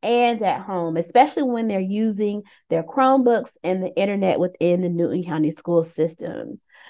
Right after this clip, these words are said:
To our audience, thank you, thank you, thank you for tuning in to our second episode of the N C S S Parent Connect podcast. We hope you found this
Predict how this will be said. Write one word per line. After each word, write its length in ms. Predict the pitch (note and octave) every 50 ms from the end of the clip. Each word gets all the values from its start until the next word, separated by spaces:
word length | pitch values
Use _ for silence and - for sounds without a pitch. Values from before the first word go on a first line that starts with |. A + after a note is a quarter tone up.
| - _ _ -
To 140 | - E4 E4
our 340 | D#4 - A#3 B3 B3 A#3 A#3
audience, 720 | - - A3 A#3 B3+ C#4 C#4+ C#4 A#3 G3 D#3 A#2+ - - - - _ _
thank 320 | - B3+ C#4 D#4 D#4 D#4 -
you, 120 | D#4 D4+ D4+
thank 280 | - A#3+ B3 B3+ B3+ -
you, 120 | C4 C4 C4
thank 300 | - F#3+ F#3+ G3 F#3+ -
you 80 | G3 G#3
for 160 | - G3 F#3+
tuning 420 | F#3+ - A3 G#3 A#3 C4 C#4+ C#4 -
in 500 | A3+ A3 F#3+ F3+ F3 F3+ F#3 A#3 C4 D4 - -
to 380 | - B3+ A3 G#3 G#3+ A#3+ B3+ -
our 220 | G3+ F#3+ F#3+ F#3
second 640 | F#3 - - - G4 C#4 D#4 - F#4 F#4 E4+ - - _
episode 760 | B3 C#4 - D4+ D4+ C#4+ - - F#3+ F#3 F#3 F3+ F3+ F3 -
of 200 | - E3+ F#3 F#3
the 120 | G3 G3+ - -
N 180 | A3 C4+ C#4+ D4+
C 220 | D4+ - D#4 -
S 200 | - A#3+ A#3+ A#3+ A#3+
S 200 | A3 A3 A3 -
Parent 360 | _ A#3+ G#3 G3 G3 - -
Connect 400 | - A3 F#3 E3+ E3 - - -
podcast. 640 | - A3 G3 F#3 D3+ - - - - - - - - - _ _ - - - - - - _ -
We 320 | F3+ F3+ G#3+ A#3 B3 C#4
hope 400 | C4+ C4+ D#4 E4 C4 - - -
you 260 | - F3 G#3 A#3+ D4 D4+
found 300 | C4+ A#3+ B3 B3 B3+ C4
this 160 | C4+ C4